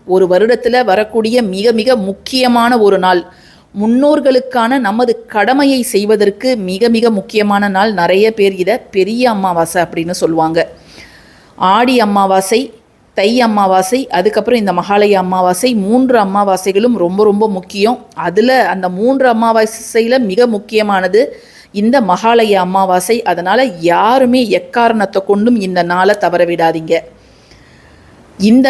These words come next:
நாள்ல நம் முன்னோர்களுக்கு நாம் செய்யக்கூடிய சில விஷயங்கள் மூலம் நம்முடைய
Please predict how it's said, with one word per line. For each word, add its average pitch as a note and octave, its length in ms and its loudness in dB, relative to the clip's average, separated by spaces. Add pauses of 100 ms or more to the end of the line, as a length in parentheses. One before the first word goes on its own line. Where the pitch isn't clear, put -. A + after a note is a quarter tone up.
(140)
நாள்ல B3 420 2
நம் G#3+ 160 0 (300)
முன்னோர்களுக்கு A3+ 640 2
நாம் G3 280 -2
செய்யக்கூடிய G#3+ 500 0
சில G3 180 0 (100)
விஷயங்கள் G#3+ 460 0 (100)
மூலம் G#3 280 2 (800)
நம்முடைய A#3+ 560 2